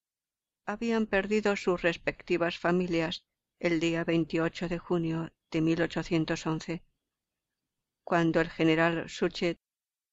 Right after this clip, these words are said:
tomó por asalto a Tarragona. Posteriormente,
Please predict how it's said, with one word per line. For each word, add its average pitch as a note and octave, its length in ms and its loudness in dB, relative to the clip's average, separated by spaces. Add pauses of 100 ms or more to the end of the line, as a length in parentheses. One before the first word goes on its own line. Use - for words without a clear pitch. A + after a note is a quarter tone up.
(140)
tomó F#3+ 440 -2 (460)
por E3+ 180 0
asalto E3 640 -2 (260)
a F3 120 0
Tarragona. E3 680 -2 (2000)
Posteriormente, F#3+ 1040 0